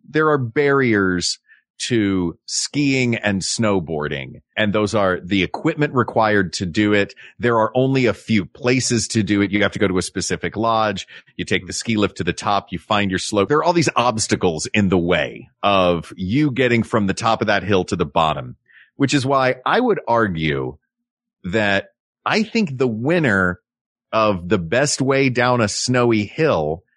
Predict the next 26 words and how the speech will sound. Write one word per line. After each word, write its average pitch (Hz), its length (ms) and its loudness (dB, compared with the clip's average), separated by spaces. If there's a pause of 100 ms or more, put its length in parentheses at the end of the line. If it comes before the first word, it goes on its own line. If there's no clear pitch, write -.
(800)
is 120 140 0
going 151 260 2
to 190 60 2
be 175 80 2
something 147 320 0
that 131 100 2
is 113 100 2
accessible 117 680 0
to 110 340 -4 (100)
everyone. 78 760 -4 (920)
And 110 180 0
that 120 160 2
is 123 140 0
going 120 340 2
to 120 280 0
eliminate 120 840 0 (100)
skiing 139 720 -2 (420)
and 113 160 2
snowboarding 101 880 0 (100)
and, 104 360 0 (240)
sadly, 101 500 0
snurfboarding, 80 920 -2 (340)
and 147 120 0
is 147 120 0
going 151 300 0
to 139 440 -2